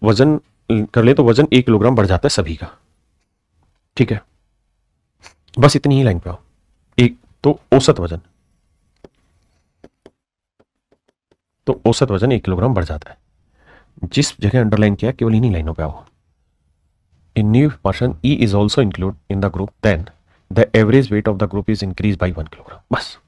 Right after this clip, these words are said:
इतने पे। तो भाई, ई का वेट बताओ क्या होगा? तो आप कहोगे, "सर, होना चाहिए कितना? इकतालीस।" है चालीस कितने की कमी? एक की। कितनों पे? एक, दो, तीन, चार पे। तो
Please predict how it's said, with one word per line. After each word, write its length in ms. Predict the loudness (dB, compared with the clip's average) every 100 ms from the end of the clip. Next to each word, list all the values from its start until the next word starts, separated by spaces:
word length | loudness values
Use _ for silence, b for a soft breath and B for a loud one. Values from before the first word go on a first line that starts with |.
| _ -12
इतने 180 | -12 -14
पे। 60 | -20 _ _ _ _ _ _ _ _ B B B
तो 60 | -4
भाई, 200 | -2 -2
ई 100 | -2
का 100 | -2
वेट 180 | -2 -4
बताओ 200 | -8 -10
क्या 140 | -12
होगा? 280 | -14 -16 -20 _ -10
तो 60 |
आप 120 | -10
कहोगे, 180 | -6 -8
"सर, 140 | -6 -8
होना 240 | -6 -6
चाहिए 200 | -4 -4
कितना? 280 | -4 -4 -6 -8
इकतालीस।" 460 | -12 -12 -12 -14 _ _ _ _ _ _ _ _ _ _ _ _ _ -6
है 140 | -4
चालीस 280 | 0 0 -2
कितने 260 | -4 -4 -4
की 80 |
कमी? 260 | -4 -4 -4 -6
एक 140 | -10
की। 120 | -10 -16 -16 -10
कितनों 240 | -8 -4 -4
पे? 100 | -2
एक, 180 | -2 -2
दो, 120 | -4
तीन, 180 | -4 -6
चार 200 | -6 -8
पे। 400 | -10 -20 -20 _ _ _ b b b b
तो 100 | -10